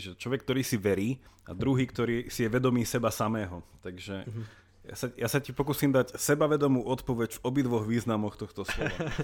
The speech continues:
Speaker 1: Prečo je to, prečo je, prečo je to dôležité? No ono, taká nejaká netechnicko-filozoficko, úplne že bežná odpoveď by bola taká, že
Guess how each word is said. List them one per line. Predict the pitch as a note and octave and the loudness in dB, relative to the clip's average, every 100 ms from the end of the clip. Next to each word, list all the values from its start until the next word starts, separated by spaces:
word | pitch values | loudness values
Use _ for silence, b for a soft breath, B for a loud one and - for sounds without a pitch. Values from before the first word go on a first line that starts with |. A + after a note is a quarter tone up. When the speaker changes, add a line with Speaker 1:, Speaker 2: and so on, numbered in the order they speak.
| B B B - | B B B -6
Speaker 1:
Prečo | B2+ C#3 E3+ | -2 -2 -2
je | E3 | -4
to, | E3+ - - | -4 -6 -4
prečo | D3 D#3 - | -2 0 2
je, | F#3+ F3+ D#3 | 2 0 -4
prečo | - E3+ - | -6 -6 -4
je | F#3+ | -6
to | C#3+ | -4
dôležité? | B2 D#3+ C3+ C#3+ D3 C#3 | -2 -2 0 -2 0 -2
No | |
ono, | C3+ D#3+ E3+ D#3+ C#3+ B - | 0 0 2 0 -4 B -4
taká | C3+ C3+ D3 C#3 C3+ C3 A#2 B - | -4 0 2 2 2 0 -4 B -10
nejaká | A2+ A#2+ A2 - | -8 -6 -6 -4
netechnicko-filozoficko, | A2+ D#3 G3 F#3 - D#3+ - - C3 C#3 D3+ C#3+ C3 - A#2 - - A#2+ A#2 A#2+ | 0 0 0 -4 -2 -4 -6 -4 -4 -2 0 0 -2 -6 -10 -10 -2 0 2 0
úplne | - A#2+ G#2+ | -4 -4 -2
že | G2 | -6
bežná | F#2+ F#2 C#3+ C#3+ C#3 A#2+ | -8 -4 -2 -2 -2 -2
odpoveď | A#2+ B2 C3 B2+ | -4 -6 -6 -6
by | A2+ G#2+ | -4 0
bola | C3+ A#2 | 0 0
taká, | A#2+ - C#3 A#2 | -2 0 0 0
že | A#2+ A#2+ | 0 -2